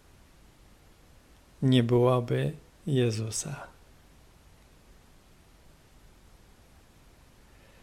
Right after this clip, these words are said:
A jeżeli Jezus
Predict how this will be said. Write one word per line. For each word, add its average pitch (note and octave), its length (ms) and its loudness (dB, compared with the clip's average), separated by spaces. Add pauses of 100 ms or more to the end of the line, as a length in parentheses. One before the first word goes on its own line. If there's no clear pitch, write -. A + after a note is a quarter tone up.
(720)
A C3 100 4
jeżeli C#3 600 4
Jezus C3+ 760 0